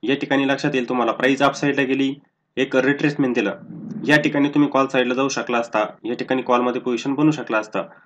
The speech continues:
तुमचा स्टॉप लॉस कोणता, हा स्विंग जो बनलेला असतो, हा तुमचा स्टॉप लॉस या ठिकाणी असतो आणि खूप छोटा स्टॉप लॉस तुमचा या ठिकाणी बनत असतो आणि मिळणारे प्रॉफिट बघा, या ठिकाणावर मिळणारे प्रॉफिट त्याच्यात डबल असते.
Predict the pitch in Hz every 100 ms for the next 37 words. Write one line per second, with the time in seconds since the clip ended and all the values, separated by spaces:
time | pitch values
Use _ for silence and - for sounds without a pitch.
0 | _ _ 131 139 143 147 147 143 - 139
1 | 143 139 - _ _ - 117 - 143 147
2 | 151 143 143 139 139 131 - 117 - _
3 | - 131 143 135 - 123 131 120 117 110
4 | 110 113 110 - 92 - _ _ - 113
5 | 139 147 165 - 147 147 143 135 139 135
6 | 143 135 123 120 123 139 147 143 139 -
7 | 110 - - - - 107 135 143 151 147
8 | 139 139 139 123 123 104 90 - 123 131
9 | 131 131 135 143 143 135 139 131 139 143
10 | - _ _ _ _ - 127 156 151 147
11 | 127 120 -